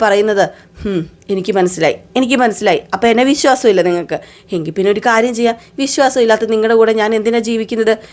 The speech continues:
ഞാനും പോവാ, ഞാൻ ഇനി ഇവിടെ നിൽക്കുന്നില്ല. എനിക്കറിയാം എൻ്റെ ഭർത്താവിന് എന്നെ വിശ്വാസമില്ല, അപ്പം ഞാനും പോവാ എന്ന് പറഞ്ഞുകൊണ്ട് ചുമ്മാ നമ്മുടെ നയനെ അടവെടുക്കുകയാണ്. അപ്പോഴത്തേക്കും ആദർശ് പറഞ്ഞു, "അയ്യോ, അയ്യോ, അയ്യോ, വേണ്ട, വേണ്ട, വേണ്ട,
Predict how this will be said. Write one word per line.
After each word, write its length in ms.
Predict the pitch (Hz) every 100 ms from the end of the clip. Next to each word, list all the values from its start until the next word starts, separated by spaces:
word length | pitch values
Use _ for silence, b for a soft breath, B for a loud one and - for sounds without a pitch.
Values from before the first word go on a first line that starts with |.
| B
ഞാനും 280 | 208 185 190
പോവാ, 280 | 185 175 170 -
ഞാൻ 200 | 220 226
ഇനി 100 | 220
ഇവിടെ 160 | 214 208
നിൽക്കുന്നില്ല. 600 | 214 190 214 214 180 -
എനിക്കറിയാം 460 | 196 190 214 196 196 -
എൻ്റെ 180 | 226 226
ഭർത്താവിന് 480 | 226 - 233 226 240
എന്നെ 120 | 233
വിശ്വാസമില്ല, 640 | 233 233 262 247 269 214
അപ്പം 200 | 208 - B B B
ഞാനും 280 | 269 262 262
പോവാ 320 | 233 233 - 208
എന്ന് 160 | 208
പറഞ്ഞുകൊണ്ട് 380 | 208 202 208 202
ചുമ്മാ 260 | 214 190 214
നമ്മുടെ 280 | 208 202
നയനെ 440 | 202 190 185 196 202
അടവെടുക്കുകയാണ്. 680 | 196 180 208 190 180 170 147 B B B -
അപ്പോഴത്തേക്കും 500 | 185 185 190 202 208 -
ആദർശ് 340 | 190 190 190
പറഞ്ഞു, 180 | 233 208
"അയ്യോ, 180 | 233 254
അയ്യോ, 220 | 262 262
അയ്യോ, 140 | 262 277 B B
വേണ്ട, 220 | - 240 254
വേണ്ട, 220 | 254 240
വേണ്ട, 220 | 254